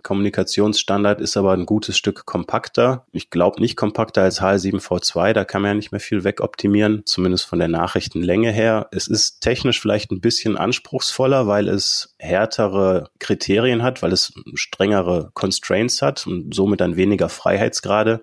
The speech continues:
Die Profis unter euch werden dann aber auch schon ahnen, dass wenn man weniger Freiheitsgrade hat, was vielleicht ja erstmal negativ klingt,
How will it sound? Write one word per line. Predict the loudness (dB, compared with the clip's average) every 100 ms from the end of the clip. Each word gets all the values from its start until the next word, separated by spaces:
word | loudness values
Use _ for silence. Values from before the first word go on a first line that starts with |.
| -2
Die | 0 0
Profis | -2 -2 0 0 -2
unter | 0 2
euch | 2 2
werden | 2 2 2
dann | 2 2
aber | 2 2
auch | 0
schon | -2 -2
ahnen, | 0 2 0
dass | 0 -2
wenn | 0
man | 2
weniger | 2 2 2
Freiheitsgrade | 0 -2 0 0 -2 -2 0 0 0
hat, | -2 -4
was | -4
vielleicht | -4 -2 -2 -2 -2
ja | 0
erstmal | 0 0 0
negativ | 0 2 2 2 0 -8 -6
klingt, | -2 -2 -2